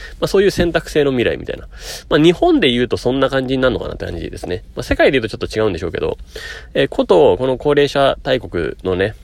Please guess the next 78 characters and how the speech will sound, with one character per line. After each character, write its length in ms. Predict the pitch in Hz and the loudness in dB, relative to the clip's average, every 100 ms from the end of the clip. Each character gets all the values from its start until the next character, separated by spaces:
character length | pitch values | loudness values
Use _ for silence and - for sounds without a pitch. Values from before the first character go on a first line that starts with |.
| - | -4
え 220 | 101 98 | 0 0
ー、 60 | |
日 100 | 98 | -2
本、 320 | 92 104 92 - - - | -2 0 0 -2 -16 -14
え 100 | - | -8
ー、 20 | |
少 140 | 90 110 | -4 -4
子 100 | - | -4
高 100 | 101 | -2
齢 140 | 92 | -2
化 80 | 90 | -2
の 100 | 87 | -2
ね、 140 | 98 113 - - - - - - - | -2 -6 -12 -20 -20 -20 -20 -14 -6
日 160 | 113 | -4
本 360 | 107 131 117 90 - | 0 0 0 -2 0
の、 300 | 151 117 - - | 2 2 0 -2
ま 100 | 135 | 0
あ、 20 | |
ゆ-、 180 | 113 117 - - | 0 -2 -6 -8
行 100 | 123 | -8
き 140 | - | -8
着 160 | 151 - | -12 -8
く、 280 | - 101 - - - - | -2 -2 -2 -18 -14 -4
う 40 | |
ー、 880 | 107 104 95 98 95 95 92 - 113 | -2 -2 0 0 0 0 -2 -2 -4
末 140 | - | -4
路。 140 | 95 - - | -8 -8 -6
ま 120 | 117 98 | 0 2
あ、 200 | 92 160 | 2 0
末 140 | 214 | 2
路 40 | |
っ 40 | 165 | 2
て 80 | 123 | 0
い 40 | |
う 20 | |
と 60 | 98 | 0
な 80 | 101 | 0
ん 40 | |
か、 180 | 92 - - - - - - | -2 -4 -10 -16 -18 -18 -14
結 60 | - | 0
構 80 | |
悪 180 | 95 120 | 2 4
い 40 | 151 | 4
イ 40 | |
メ 100 | 117 | 2
ー 20 | |
ジ 60 | 95 | 0
に 60 | 92 | -2
な 60 | |
る 60 | 92 | -2
か 60 | |
も 60 | 87 | -4
し 20 | |
れ 20 | |
な 40 | 87 | -6
い 20 | |
で 0 | |
す 40 | 85 | -8
け 40 | |
ど、 160 | - 87 | -4 -2
ま 100 | 120 | 0
あ、 20 | |
別 100 | 127 | -2
に 60 | 160 | -2
そ 140 | 202 | -2
ん 60 | 233 | 0
な 120 | 294 | 0
こ 100 | 294 | -2
と 80 | 294 | 0
も 60 | 131 | 0
な 80 | |
い 40 | 98 | 0
と 80 | 87 | 0
思 120 | 85 | -2
い 20 | |
ま 80 | 85 | -4
し 100 | 82 | -6
て、 260 | - - | -8 -8